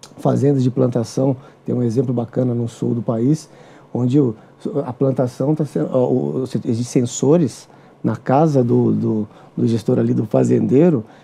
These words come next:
medindo toda a parte de umidade, vento, sol, e melhorando a qualidade daquilo que ele atinge, né, no, no, na, na plantação, em que momento que ele toma a decisão,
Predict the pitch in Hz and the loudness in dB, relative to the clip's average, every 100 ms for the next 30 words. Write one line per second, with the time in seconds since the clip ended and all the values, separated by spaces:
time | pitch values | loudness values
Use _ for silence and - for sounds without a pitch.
0 | - 135 143 123 175 143 180 185 160 170 | -2 0 2 4 4 2 0 2 0 2
1 | 165 160 143 143 143 135 139 123 123 135 | 2 4 4 4 2 4 2 2 0 2
2 | 135 135 139 - - 135 139 - - - | 2 0 -6 -6 -2 0 0 -2 -14 -6
3 | 143 147 156 185 156 131 160 165 - 175 | 0 4 4 6 4 4 2 0 0 2
4 | 180 139 127 147 165 185 208 - - _ | 2 2 0 2 0 0 -2 -4 -20 _
5 | - 135 123 147 135 151 127 127 - 156 | -4 -4 0 0 2 2 2 -2 0 2
6 | 151 123 117 120 120 117 113 107 120 113 | 2 2 2 2 2 0 -2 -4 -4 -4
7 | 107 - - - 123 120 123 123 131 123 | -6 -10 -16 -4 0 0 0 2 0 0
8 | 110 - 151 147 139 139 131 175 - 147 | -2 0 0 2 2 4 4 2 0 0
9 | - 143 139 127 123 117 143 | 2 2 2 -2 -4 -2 0